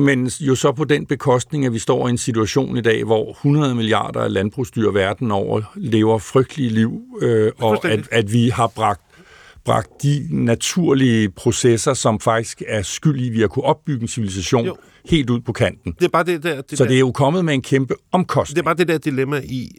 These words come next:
Speaker 2: hvis det er vores, på en, på den ene side vores triumf og vores undergang. Altså, hvad, hvad er det så for en, hvordan skal man imødegå det så? Altså, hvad er det så for et forhold, vi skal have til naturen?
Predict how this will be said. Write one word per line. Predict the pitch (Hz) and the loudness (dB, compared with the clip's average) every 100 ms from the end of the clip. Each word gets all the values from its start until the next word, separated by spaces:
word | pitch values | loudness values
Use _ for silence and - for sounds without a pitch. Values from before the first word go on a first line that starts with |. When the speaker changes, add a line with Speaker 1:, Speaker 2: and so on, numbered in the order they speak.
| - | -10
Speaker 2:
hvis | 120 120 - - | -4 -4 -4 -6
det | 135 - | -6 -4
er | |
vores, | 110 156 143 | -2 -2 -4
på | - 143 | -2 -2
en, | 135 - | -2 -4
på | 135 | -2
den | 160 | 0
ene | 180 | 0
side | 165 | -2
vores | 139 110 | -2 -2
triumf | - 123 - - 117 | -2 -4 -2 -4 -4
og | 127 | 0
vores | 110 98 - | 0 -2 -4
undergang. | 117 139 98 87 - - | -4 -2 -2 -4 -8 -8
Altså, | 113 135 | -6 -2
hvad, | 156 | -2
hvad | - 143 131 | -2 -2 -2
er | |
det | 170 170 | -4 -2
så | 156 | -4
for | - 151 | -2 -6
en, | 95 117 110 - _ _ _ - - _ _ _ _ - | -2 -4 -4 -10 _ _ _ -20 -20 _ _ _ _ -2
hvordan | 139 160 | 0 0
skal | - 139 | -2 -6
man | 107 - _ _ _ _ _ _ | -6 -10 _ _ _ _ _ _
imødegå | 170 143 160 202 180 113 | -2 2 2 4 0 0
det | 120 | 0
så? | 123 123 | 0 2
Altså, | 143 160 | 0 0
hvad | 156 | 0
er | |
det | 156 160 | 0 -4
så | 160 | -4
for | 160 | -6
et | - | -2
forhold, | 170 170 135 | -2 -2 -6
vi | |
skal | 127 131 | -6 -4
have | 147 | -4
til | - 143 | -4 -8
naturen? | 110 180 165 151 | -4 -4 -2 -4